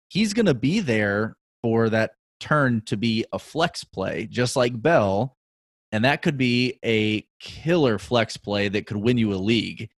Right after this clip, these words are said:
Him or Bell, I think, as your running back three would just be amazing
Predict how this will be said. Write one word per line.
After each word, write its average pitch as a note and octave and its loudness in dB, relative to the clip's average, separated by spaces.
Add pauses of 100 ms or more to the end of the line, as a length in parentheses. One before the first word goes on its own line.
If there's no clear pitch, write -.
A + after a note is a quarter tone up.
(160)
Him D3+ 2
or B2+ 4
Bell, G2+ 0
I F#2 -2
think, G#2 -4 (100)
as F#2+ -4 (220)
your G#2 -4 (140)
running A2+ 0
back G#2+ -2
three A#2 -4 (580)
would A2 0
just A2 -4
be G#2+ -2
amazing F#2 -4